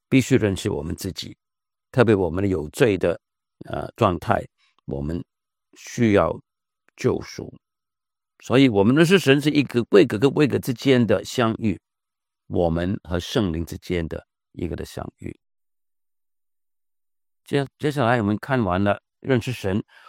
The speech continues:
我们来看加尔文对护教的含义，也是分准则、处境跟存在三个角度来看。准则，福音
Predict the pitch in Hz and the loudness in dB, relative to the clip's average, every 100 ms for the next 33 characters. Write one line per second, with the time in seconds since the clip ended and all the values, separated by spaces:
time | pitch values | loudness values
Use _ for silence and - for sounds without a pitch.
0 | - - 170 170 175 - 226 165 117 110 | -12 -2 0 2 0 2 4 6 8 6
1 | 123 - - 151 113 - 247 226 120 - | 4 0 0 2 2 0 -2 0 0 2
2 | 147 107 - _ _ - 98 - 87 - | 2 0 -10 _ _ -8 -6 -6 -6 -4
3 | 98 - _ _ _ _ _ _ _ _ | -4 -6 _ _ _ _ _ _ _ _
4 | _ 233 87 80 110 - - 113 104 - | _ -8 -6 -6 -8 -4 2 2 2 -4
5 | _ _ - 98 80 90 90 156 _ _ | _ _ -2 -2 0 -2 -2 -4 _ _
6 | _ _ - - 107 - 104 92 90 - | _ _ -10 -4 -4 -2 -4 -4 -6 -6
7 | 80 90 - 98 87 82 69 - - - | -8 -8 -6 -6 -6 -8 -10 -10 -12 -10
8 | - - _ _ _ _ _ _ _ _ | -10 -12 _ _ _ _ _ _ _ _
9 | _ _ _ _ _ _ - - _ - | _ _ _ _ _ _ -20 -20 _ -4
10 | 110 87 80 87 - _ _ _ _ _ | -4 -2 -6 -8 -10 _ _ _ _ _
11 | _ - 180 170 175 | _ 2 4 6 4